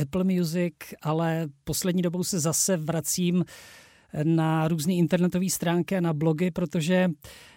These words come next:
na Spotify a na Apple Music je ta svoboda toho objevování taková trošku relativní, protože ty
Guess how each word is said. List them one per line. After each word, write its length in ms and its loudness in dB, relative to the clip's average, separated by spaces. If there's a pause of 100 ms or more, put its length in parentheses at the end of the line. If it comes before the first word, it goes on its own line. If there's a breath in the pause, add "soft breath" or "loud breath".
(180 loud breath)
na 140 2
Spotify 540 0 (200)
a 60 0
na 100 0
Apple 280 -2
Music 480 2
je 160 2 (100)
ta 140 0
svoboda 720 2 (300)
toho 400 0
objevování 840 2 (120)
taková 400 -2
trošku 300 0
relativní, 580 0
protože 540 0 (380 loud breath)
ty 140 0